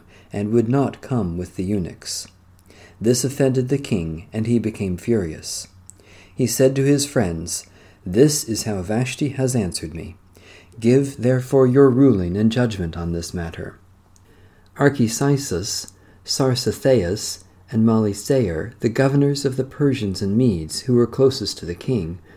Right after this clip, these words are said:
who sat beside him in the chief seats, came to him and told him what, according to the law, was to be done to Queen Vashti for not obeying the order that the king had sent her by the eunuchs.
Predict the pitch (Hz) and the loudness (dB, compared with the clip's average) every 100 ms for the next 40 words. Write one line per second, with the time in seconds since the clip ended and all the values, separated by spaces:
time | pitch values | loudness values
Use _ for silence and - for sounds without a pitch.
0 | - 139 - 156 139 110 - 127 120 92 | -4 -2 2 0 0 -4 -2 0 0 0
1 | 92 92 90 - 101 - 143 107 85 - | -2 -4 -6 -6 -6 -6 -4 -4 -4 -10
2 | - - - - - 156 160 151 90 82 | -14 -16 -20 -20 -8 0 2 2 -2 -6
3 | 80 101 - - 135 127 160 160 123 90 | -6 -8 -14 -10 -6 -2 2 2 2 0
4 | 92 110 127 117 98 - 123 - 127 120 | -4 0 2 2 0 -6 -6 2 4 4
5 | 113 107 110 127 110 82 90 104 110 - | 2 -2 0 0 0 -2 -2 0 0 -2
6 | 110 113 117 131 107 95 - 120 107 101 | -2 0 2 0 0 -4 -4 0 0 0
7 | 113 110 - 82 85 - - - - 113 | -2 -2 -6 -8 -8 -12 -20 -20 -4 0
8 | 104 127 156 165 117 92 104 104 117 127 | 2 0 2 2 2 2 0 0 0 4
9 | 127 98 87 98 - 110 127 113 92 95 | 4 2 -2 -6 -8 -8 -2 -2 -2 -8
10 | - 127 104 87 90 92 95 113 98 80 | -4 -2 -2 -4 -6 -6 -2 0 0 -4
11 | - - | -12 -18